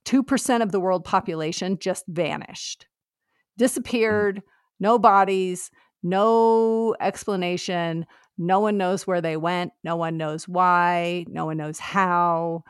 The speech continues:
Speaker 1: And the show is about the people afterwards trying to come to terms with why people just randomly disappeared. And some people were affected and some people weren't. And then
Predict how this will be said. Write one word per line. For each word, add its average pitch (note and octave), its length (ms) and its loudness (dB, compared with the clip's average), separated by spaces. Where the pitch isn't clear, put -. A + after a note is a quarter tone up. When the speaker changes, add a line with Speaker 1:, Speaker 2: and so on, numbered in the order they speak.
Speaker 1:
And E3+ 520 -2
the F#3+ 200 -4
show F#3 500 0
is F3 140 -4
about D#3+ 640 -2
the E3+ 160 -8
people E3 920 -4
afterwards D#3+ 1200 -4
trying E3+ 360 -2
to D#3+ 60 -8
come E3+ 300 -8
to E3+ 80 -10
terms E3+ 640 -6
with D#3 320 -4
why D#3+ 920 -2
people F#3+ 300 -4
just G3+ 260 -6
randomly G#3+ 420 0
disappeared. A3 640 -4
And D#3 160 -8
some F3 200 -6
people F#3+ 340 -4
were F#3+ 180 0
affected F#3 540 -2
and D#3+ 180 -6
some E3+ 180 -8
people F3+ 360 -6
weren't. E3+ 520 -6
And D#3+ 180 -6
then D3+ 220 -6